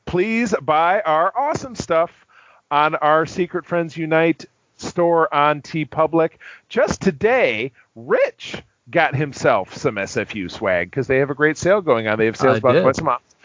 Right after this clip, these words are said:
Speaker 1: Um, and I even picked up a couple of new things. So show your love for our shows,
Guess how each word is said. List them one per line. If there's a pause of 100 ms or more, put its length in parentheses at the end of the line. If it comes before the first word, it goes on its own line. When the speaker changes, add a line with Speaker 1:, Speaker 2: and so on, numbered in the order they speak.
(340)
Speaker 1:
Um,
and
I
even
picked
up
a
couple
of
new
things.
So (280)
show
your
love
for
our
shows,